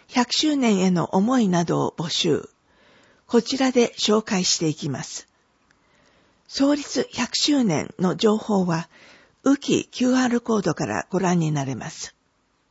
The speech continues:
福岡教区創立百周年のロゴマークと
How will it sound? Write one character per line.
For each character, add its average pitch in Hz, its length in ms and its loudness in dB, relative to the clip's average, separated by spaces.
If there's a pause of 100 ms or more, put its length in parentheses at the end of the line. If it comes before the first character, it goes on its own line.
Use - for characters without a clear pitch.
(1700)
福 - 280 0
岡 285 240 2
教 240 240 2
区 - 320 0
創 247 240 2
立 247 400 -2
百 220 260 -6
周 285 220 0
年 190 240 2
の 139 220 -2
ロ 180 120 2
ゴ 233 160 -2
マ 220 180 0
ー 185 40 -2
ク - 160 -16
と 127 240 -8